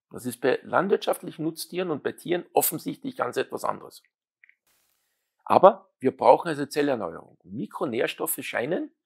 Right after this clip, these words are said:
äh, ziemlich deutlich die Zellteilungsrate, also die Zellerneuerung zu verbessern.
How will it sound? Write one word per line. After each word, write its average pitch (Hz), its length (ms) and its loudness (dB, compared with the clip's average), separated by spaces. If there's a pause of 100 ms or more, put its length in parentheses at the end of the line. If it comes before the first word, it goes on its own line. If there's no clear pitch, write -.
(640)
äh, 127 240 4
ziemlich 165 420 -4
deutlich 160 640 2 (100)
die 143 140 -8
Zellteilungsrate, 147 1300 -4
also 131 200 -4
die 120 160 -6
Zellerneuerung 139 1000 -2
zu - 140 -16
verbessern. - 480 -4